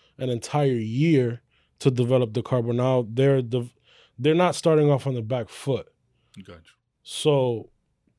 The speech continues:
Speaker 2: Where Mercedes is now.
Speaker 1: yeah, exactly. And,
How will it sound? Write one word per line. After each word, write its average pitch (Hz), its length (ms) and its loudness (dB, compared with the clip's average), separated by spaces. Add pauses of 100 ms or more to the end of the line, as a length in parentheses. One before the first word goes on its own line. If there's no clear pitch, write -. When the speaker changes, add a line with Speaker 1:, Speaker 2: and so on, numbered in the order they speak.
(140)
Speaker 2:
Where 110 160 -2
Mercedes 98 440 -6
is 143 60 -2
now. 143 60 2
Speaker 1:
yeah, 117 280 0 (300)
exactly. 135 720 -2
And, 143 560 2